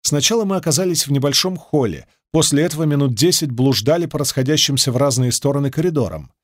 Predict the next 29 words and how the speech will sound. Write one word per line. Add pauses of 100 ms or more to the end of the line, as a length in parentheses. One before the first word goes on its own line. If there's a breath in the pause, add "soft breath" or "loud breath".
(240)
Затем
наткнулись
на
ведущую
куда-то
вниз
лестницу, (380 soft breath)
но
так
и
не
смогли
найти
чего-то
похожего
на
тронный
зал,
продуктовый
склад
или
хотя
бы
кухню. (1300)
Создавалось
впечатление,
что
вокруг
нас